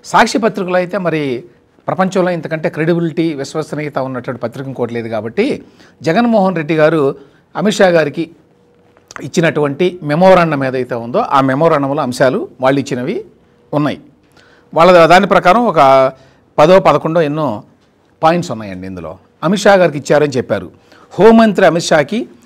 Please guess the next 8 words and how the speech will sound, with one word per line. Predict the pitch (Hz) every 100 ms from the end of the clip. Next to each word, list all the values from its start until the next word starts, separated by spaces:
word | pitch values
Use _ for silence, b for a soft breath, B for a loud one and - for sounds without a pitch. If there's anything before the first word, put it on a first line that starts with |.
| b _
సీఎం | - 190 220 170
జగన్మోహన్ | 160 170 175 156
రెడ్డి | 131 135
గారు | 143 196
నివై-, | 139 135 160 135
నివేదించిన | 127 156 185 165 143 196
కీలక | - 165 156
అంశాలు | 127 123 120 120